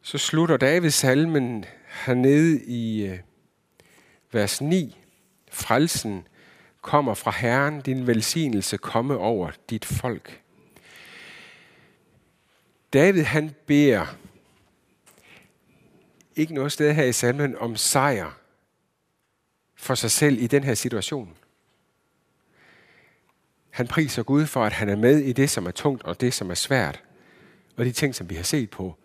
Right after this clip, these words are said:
Du har slået fjendens, fjenden på kinden, du har knust de ugudeliges tænder. David, han beder om sejr,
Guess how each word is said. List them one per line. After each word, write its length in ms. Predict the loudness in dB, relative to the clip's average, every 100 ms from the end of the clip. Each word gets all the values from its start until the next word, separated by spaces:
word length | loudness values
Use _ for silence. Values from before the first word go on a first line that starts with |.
| _ -20
Du 60 |
har 60 | -16
slået 280 | -6 -6 -4
fjendens, 720 | -8 -2 -2 0 -4 -8 -10
fjenden 400 | 0 0 0 -4
på 120 | -10
kinden, 380 | -2 -2 -2 -8
du 100 | -8
har 260 | -4 -4 -6 -20 -20 -20 -20 _ _ _ _ _
knust 400 | -10 -6 -6 -4
de 120 | -2
ugudeliges 500 | -2 0 0 0 -2
tænder. 320 | -6 -8 -10 -14 _ _ _ _ _ _ _ _ _ _ _ _ _ _ _ _ _ _ _ _ _ _ _ _ _ _
David, 260 | 4 4 2
han 220 | 2 0
beder 240 | 2 4
om 300 | 2 -4 -6 -16 -20 -20 -6
sejr, 600 | 0 2 2 0 -4